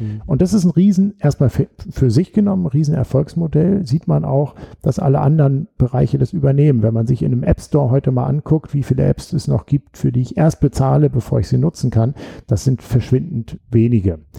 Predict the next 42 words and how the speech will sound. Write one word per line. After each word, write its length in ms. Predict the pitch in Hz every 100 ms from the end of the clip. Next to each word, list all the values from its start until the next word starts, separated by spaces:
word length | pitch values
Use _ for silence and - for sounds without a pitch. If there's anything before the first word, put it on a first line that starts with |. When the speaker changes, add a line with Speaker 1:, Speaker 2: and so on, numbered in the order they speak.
| - -
Speaker 2:
Und 120 | 131 120
deswegen 340 | 117 147 151
ein 160 | 135 120
sehr 140 | 139
erfolgreiches 600 | 139 - 160 - 185 156
Modell, 280 | 180 156 156
was 120 | 135
von 120 | -
den 140 | 123 117
Nutzern 480 | 147 - 135 160 - _ _
angenommen 580 | 403 165 165 156 151 151
wird, 200 | 156 -
weil 360 | 127 123 135 156 -
ich, 340 | 143 - - _ _ -
ähm, 280 | 127 123 127
nicht 180 | 131 -
die 60 |
Katze 260 | - 117 131
im 80 | 113
Sack 160 | 117
kaufe, 340 | - 131 - 147
sondern 320 | 131 123 123
erst 300 | 123 117 -
bezahle, 420 | 123 - 113 113
wenn 120 | 113
ich's 140 | 107 -
wirklich 240 | 107 107
nutzen 340 | 110 - 117 92
will. 140 | 87 - - - -
Und 180 | 117
dann 160 | 139 208
gibt 200 | 208 -
es 140 | 165
in 140 | 143 123
diesem 260 | 185 190
Reigen 440 | 151 123 139 165 165
verschiedene 760 | 131 - 151 143 143 135 127 _ _
Einzelmodelle, 720 | 131 156 - 170 165 165 135
wie 80 | 147
zum 140 | 143
Beispiel 320 | 135 - 117
Lootboxen, 680 | 123 185 - 139 - 190 233